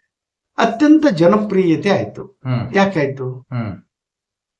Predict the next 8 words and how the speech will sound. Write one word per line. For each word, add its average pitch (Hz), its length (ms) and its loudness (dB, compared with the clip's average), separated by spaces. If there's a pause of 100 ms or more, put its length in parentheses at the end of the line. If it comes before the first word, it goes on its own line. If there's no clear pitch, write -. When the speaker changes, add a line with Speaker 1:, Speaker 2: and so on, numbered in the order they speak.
(180)
Speaker 1:
ತರಾಸು 247 560 2
ಅವರು 131 500 0
Speaker 2:
ಹ್ಮ್. 117 480 -8
Speaker 1:
ದುರ್ಗಾಸ್ತಮಾನದಂತಹ 180 1600 0 (200)
Speaker 2:
ಹ್ಮ್. 101 140 -10
Speaker 1:
ಅದ್ಭುತವಾದಂತಹ 214 960 2
ಕಾದಂಬರಿಗಳನ್ನು 190 880 2
ಬರೆದ್ರು. 131 400 -2